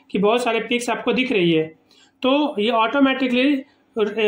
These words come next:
change होते रहता है ये सारे images। अगर आप ये select करते हैं तो इसमें बहुत सारे images हैं जो कि एक एक करके कुछ second बाद change होते रहेगी। लेकिन आप चाहते हैं कि नहीं change ना हो, एक ही peak हो, तो हम उसके लिए क्या करेंगे, यहाँ पर select करेंगे desktop background में।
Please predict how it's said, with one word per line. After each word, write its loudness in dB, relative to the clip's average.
change 0
होते 0
रहता -2
है -4
ये 2
सारे 0
images। 0
अगर 0
आप -2
ये 0
select -4
करते -2
हैं 0
तो -2
इसमें -2
बहुत 0
सारे 0
images 2
हैं 2
जो 0
कि 0
एक -2
एक -4
करके -2
कुछ -4
second 0
बाद 0
change 2
होते -2
रहेगी। 0
लेकिन 0
आप -2
चाहते -2
हैं 0
कि 0
नहीं 0
change 2
ना 2
हो, 0
एक -2
ही 2
peak -8
हो, -2
तो -6
हम -2
उसके -2
लिए 2
क्या -2
करेंगे, 0
यहाँ 0
पर -4
select -4
करेंगे 0
desktop -4
background 0
में। 0